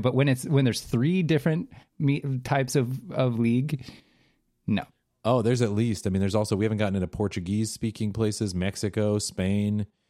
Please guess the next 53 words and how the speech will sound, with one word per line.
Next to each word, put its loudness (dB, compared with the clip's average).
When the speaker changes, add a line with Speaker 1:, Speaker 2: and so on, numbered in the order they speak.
Speaker 2:
There's -4
a 0
lot 2
of -2
different -2
leagues. -4
A -4
league 2
is 0
not 0
a 0
league. -2
A 2
league 4
by 4
any 2
other 2
name 2
would 0
not -2
describe -6
the -4
same -4
amount -6
of -12
distance. -16
Speaker 1:
Even 4
a 4
league 2
by 4
this 2
name 2
does -2
not 4
<laughs> 4
explain 8
Speaker 2:
<laughs> -4
That's 2
exactly 0
right. -8
Speaker 1:
Uh, 2
okay, 2
well, 2
that's 0
the 4
end 2
of 0
Speaker 2:
Okay. 0
Speaker 1:
that. -4
No 4
more 2
leagues. -4
Speaker 2:
Yeah, -2